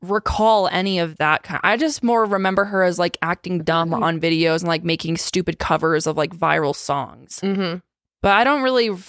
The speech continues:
Speaker 1: recall the whole, like, sitting in, <laughs> sorry.
Speaker 2: Sitting on a
Speaker 1: Sit-
Speaker 2: daddy saddle? <laughs> What the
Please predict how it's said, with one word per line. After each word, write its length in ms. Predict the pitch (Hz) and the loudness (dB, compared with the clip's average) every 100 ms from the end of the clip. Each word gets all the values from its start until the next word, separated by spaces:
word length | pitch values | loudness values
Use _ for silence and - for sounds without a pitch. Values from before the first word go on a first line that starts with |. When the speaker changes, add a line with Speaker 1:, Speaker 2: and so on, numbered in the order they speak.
| - | -4
Speaker 1:
recall 400 | 190 - 202 196 | -4 0 2 2
the 100 | 185 | 2
whole, 220 | 190 185 | 0 0
like, 220 | 170 165 - _ _ _ _ _ _ _ _ _ _ _ _ _ _ | 2 -2 -4 _ _ _ _ _ _ _ _ _ _ _ _ _ _
sitting 380 | - - 247 240 | -4 0 0 2
in, 140 | 226 202 | 0 0
<laughs> 720 | 262 - 415 - - - 403 415 | -2 -2 -6 -6 -6 -8 -14 -10
sorry. 340 | - 170 190 - _ _ | -6 -4 -6 -10 _ _
Speaker 2:
Sitting 200 | - 202 | -6 2
on 100 | 202 | 4
a 40 | 196 | 2
Speaker 1:
Sit- 100 | 180 | 2
Speaker 2:
daddy 280 | 160 190 | 2 2
saddle? 320 | 262 - 240 269 | 0 2 4 4
<laughs> 200 | 415 349 453 427 | 4 2 2 2
What 200 | 392 | 0
the 120 | 403 | 0